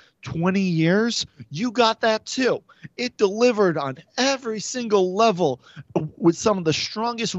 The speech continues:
writing that Marvel has pulled off. And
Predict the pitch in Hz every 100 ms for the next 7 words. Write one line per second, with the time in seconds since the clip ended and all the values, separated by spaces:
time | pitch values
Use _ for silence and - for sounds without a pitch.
0 | 180 214 220 180 170 165 165 220 240 196
1 | 170 165 - - 220 214 170 - 208 226
2 | 170 - _ _ - 151 _ _ 185 190
3 | 185 160